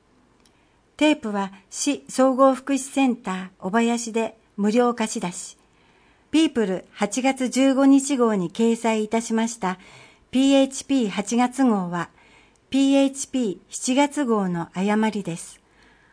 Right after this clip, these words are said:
お詫びして訂正いたします。問い合わせ、野原の会、鶴見。電話、二四の八三七六。平成二十八年度、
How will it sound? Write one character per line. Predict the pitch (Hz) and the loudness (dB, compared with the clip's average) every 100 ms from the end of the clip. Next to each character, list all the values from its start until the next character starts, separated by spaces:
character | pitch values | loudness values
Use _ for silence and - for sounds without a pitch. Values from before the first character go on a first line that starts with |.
| _ _ | _ _
お | 208 | 2
詫 | 240 | 4
び | 240 233 | 2 -2
し | - | -4
て | 233 233 - | -4 -4 -2
訂 | 226 226 | 0 0
正 | 226 220 | -2 -4
い | |
た | 214 226 | -4 -6
し | 214 | -4
ま | 220 | -4
す。 | 214 - - _ _ _ _ _ _ _ _ _ _ - | -6 -14 -20 _ _ _ _ _ _ _ _ _ _ -2
問 | 247 262 | 2 4
い | 262 | 2
合 | |
わ | 254 | 2
せ、 | 254 254 - _ | 0 -2 -4 _
野 | 214 254 | 0 2
原 | 294 226 | 2 2
の | 190 175 | -2 -6
会、 | 185 175 - _ _ | -8 -8 -12 _ _
鶴 | - 254 208 | -2 -2 0
見。 | 175 165 _ _ _ _ _ _ _ | -4 -8 _ _ _ _ _ _ _
電 | 226 240 233 | 0 2 2
話、 | 226 226 - - _ _ | 2 0 -4 -20 _ _
二 | 208 247 269 269 | 2 4 6 6
四 | 277 240 185 | 4 2 0
の | 175 - _ _ - | -6 -10 _ _ -6
八 | 233 240 | -6 -4
三 | - 294 277 196 170 185 | -4 0 2 0 -4 -2
七 | 196 208 202 | 0 0 -2
六。 | 196 196 175 _ _ _ _ _ _ _ _ _ _ _ _ _ _ _ _ _ _ | -4 -8 -16 _ _ _ _ _ _ _ _ _ _ _ _ _ _ _ _ _ _
平 | 277 285 | 2 2
成 | - 302 | 4 4
二 | 294 330 | 6 6
十 | 285 247 | 4 0
八 | 196 - | -4 -2
年 | 220 220 202 | 0 0 0
度、 | 180 | -4